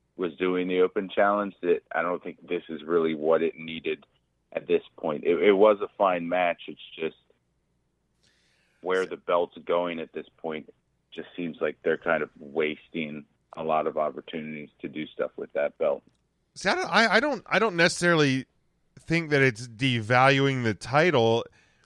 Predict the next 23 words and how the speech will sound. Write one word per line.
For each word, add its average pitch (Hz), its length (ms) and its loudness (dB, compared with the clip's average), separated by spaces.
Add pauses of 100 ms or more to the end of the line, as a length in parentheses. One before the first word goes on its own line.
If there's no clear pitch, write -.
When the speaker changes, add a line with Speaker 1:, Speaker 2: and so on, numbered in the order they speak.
(380)
Speaker 2:
i-, 139 40 -6
in 139 280 -2
this 139 240 2
case, 131 360 2
because 135 540 2
I, 147 240 2
I 147 40 4
thought 151 240 4
when, 139 200 0
when 131 160 -4
Kevin 139 340 2
Owens 131 220 2
was 117 120 -6
holding 127 320 2
it 123 80 0
and 117 100 -6
was 117 140 -8
doing 123 180 0
the 127 80 -2
Face 127 260 0
of 123 80 -2
America 117 440 0
stuff, 123 300 2